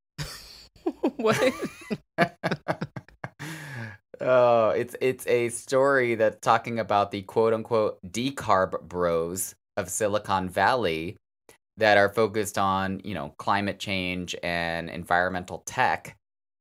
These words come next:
Speaker 2: And
Speaker 1: Huh.
Speaker 2: the reason I wanna talk about it is not only because I think the kind of, um, I don't know, tribal nature of, like, calling yourself a decarb bro is fascinating.
Speaker 1: Sure.
Speaker 2: But the, i-, the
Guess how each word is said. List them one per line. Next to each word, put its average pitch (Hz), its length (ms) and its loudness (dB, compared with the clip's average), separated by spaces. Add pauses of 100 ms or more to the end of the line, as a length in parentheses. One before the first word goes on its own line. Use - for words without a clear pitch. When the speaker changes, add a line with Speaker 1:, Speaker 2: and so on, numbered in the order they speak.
(200)
Speaker 2:
And 131 320 2 (240)
Speaker 1:
Huh. 139 80 -6
Speaker 2:
the 139 80 4
reason 196 340 -2
I 240 60 -2
wanna 160 180 0
talk 156 280 2
about 95 280 4
it 95 320 2
is 101 380 -2 (100)
not 135 200 6
only 156 180 2
because 117 260 -2
I 107 80 6
think 104 300 -4
the 95 240 -4
kind 92 260 -2
of, 82 380 -4
um, 80 640 -2 (320)
I - 580 -16
don't 107 120 -12
know, 76 120 -12
tribal 101 460 -4
nature 98 400 0
of, 90 100 0
like, 85 180 -2
calling 98 360 -2
yourself 123 420 0
a 117 80 -2
decarb 117 500 -2
bro 123 280 2
is 123 160 -4
fascinating. 127 560 -4
Speaker 1:
Sure. 139 520 -2
Speaker 2:
But 120 380 6 (640)
the, 127 380 -2 (240)
i-, - 100 -4 (240)
the 120 220 -4